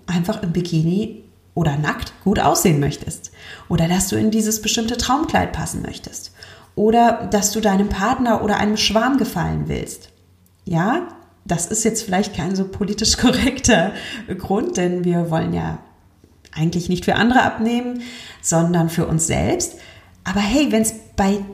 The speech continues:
dir kribbelt bei der Vorstellung, dann ist das eben dein wahrer Beweggrund. Das ist das, was dich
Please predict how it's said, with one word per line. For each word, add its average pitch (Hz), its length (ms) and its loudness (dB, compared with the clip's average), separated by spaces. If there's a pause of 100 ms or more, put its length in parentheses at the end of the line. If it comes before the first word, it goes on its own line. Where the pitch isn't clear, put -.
(140)
dir 349 340 2
kribbelt - 720 0
bei 170 100 0
der 160 140 0
Vorstellung, 165 960 0 (260)
dann 240 260 2
ist 254 280 -2
das 226 180 -2
eben 247 280 0
dein 214 280 2
wahrer 247 360 0
Beweggrund. 180 680 -2
Das - 180 -4
ist - 220 -4
das, 285 320 2 (560)
was 220 280 0
dich 247 440 -4